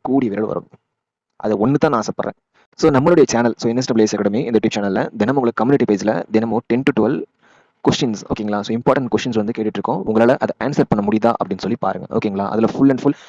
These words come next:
ஒரு பத்து கேள்வி கேட்குறோம் அப்படின்னா, அந்த பத்துக்கு பத்து கேள்வியும் கிளியர் பண்ண முடியுதா? பத்து கேள்வி உங்களால ஆன்சர் பண்ண முடியுதா? So, ஓகேங்களா? அது, அது நீங்க பாருங்க.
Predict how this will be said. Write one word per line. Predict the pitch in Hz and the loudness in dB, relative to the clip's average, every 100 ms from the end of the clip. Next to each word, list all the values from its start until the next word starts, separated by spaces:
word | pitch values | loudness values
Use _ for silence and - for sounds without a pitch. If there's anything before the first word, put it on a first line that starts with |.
| _ | _
ஒரு | 151 | 2
பத்து | 117 - | 2 2
கேள்வி | - 165 143 | 4 4 4
கேட்குறோம் | 120 120 | 4 2
அப்படின்னா, | 101 113 | 2 -2
அந்த | - - - | -2 -2 -2
பத்துக்கு | - - 196 | 0 -2 -2
பத்து | - - | -6 -4
கேள்வியும் | - 143 147 127 | 2 4 4 4
கிளியர் | 113 | 2
பண்ண | 110 104 | 0 -2
முடியுதா? | 107 104 - _ | -2 -4 -6 _
பத்து | 107 - | -10 -8
கேள்வி | - 139 | -2 0
உங்களால | 143 110 | 2 0
ஆன்சர் | 113 123 | -2 0
பண்ண | 104 98 | 0 0
முடியுதா? | 98 98 - - _ _ _ | -2 -4 -6 -20 _ _ _
So, | - | -2
ஓகேங்களா? | 117 110 113 | -2 0 0
அது, | 95 107 | 2 0
அது | 101 107 | 0 -2
நீங்க | 104 | -2
பாருங்க. | 110 110 95 | 2 0 0